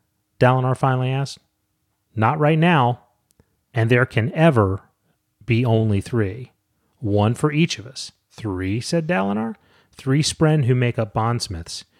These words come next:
You and cultivation are two?" So what he's getting at here is that odium, cultivation, and honor each have their own bondsmiths.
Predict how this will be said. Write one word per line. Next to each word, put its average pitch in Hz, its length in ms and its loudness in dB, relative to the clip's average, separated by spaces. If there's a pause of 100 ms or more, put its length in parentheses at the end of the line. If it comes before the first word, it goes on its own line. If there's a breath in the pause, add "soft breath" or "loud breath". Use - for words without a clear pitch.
(140)
You 127 440 2 (100)
and 117 180 -2
cultivation 123 720 2
are 107 140 -4
two?" 160 400 0 (2250)
So 127 600 2 (580)
what 113 300 0
he's 110 220 -2
getting 131 340 4
at 104 180 -2
here 107 380 0
is 110 320 -4
that 101 420 -2 (640)
odium, 123 380 4
cultivation, 107 640 -2
and 101 120 -8
honor 113 600 -4 (320)
each 123 240 -4
have 107 220 0
their 101 180 -4
own 101 260 -2
bondsmiths. 95 760 -6